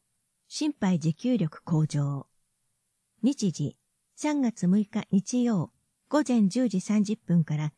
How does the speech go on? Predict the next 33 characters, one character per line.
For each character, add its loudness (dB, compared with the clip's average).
十 2
一 -2
時 -2
四 4
十 0
五 -2
分。 -10
雨 0
天 -2
中 -2
止。 -4
講 2
師、 -6
全 2
日 -2
本 0
ノ 2
ル 0
デ -2
ィ -4
ッ -10
ク -8
ウ -4
ォ 2
ー -10
ク -4
連 4
盟 -4
講 -2
師。 -10
大 2
方 -6
隆。 -8